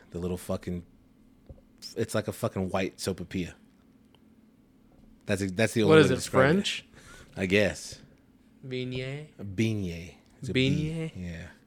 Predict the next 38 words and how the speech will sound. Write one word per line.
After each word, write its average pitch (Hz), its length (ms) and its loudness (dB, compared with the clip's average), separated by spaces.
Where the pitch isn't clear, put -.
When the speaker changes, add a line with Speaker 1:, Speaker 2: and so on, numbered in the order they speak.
Speaker 1:
But 127 100 6
it 123 80 6
looks 147 220 8
like 143 120 6
a 143 40 6
sopapilla, 123 560 2
but 98 80 -2
it's 92 120 -4
a - 40 -16
different 107 280 -2
type 101 180 0
of 98 80 -10
flour, 101 360 0
and 90 100 -2
then 87 80 -4
they 87 100 -4
powder, 92 400 -2
cover 101 200 0
it 95 60 0
with 90 160 -6
powdered 90 260 -6
sugar. 82 320 -10
Speaker 2:
Mm, 151 300 -8
sounds 127 320 -6
fucking 131 380 -8
bomb. 123 340 -6
Speaker 1:
We 107 100 -2
got 104 200 0
beignets 101 480 0
and 98 100 -6
shit, - 220 -2
and 98 140 -2
then 98 100 2
we 95 60 0
went 101 200 -2
to - 60 -10
the 90 100 -2
airport. 90 380 -10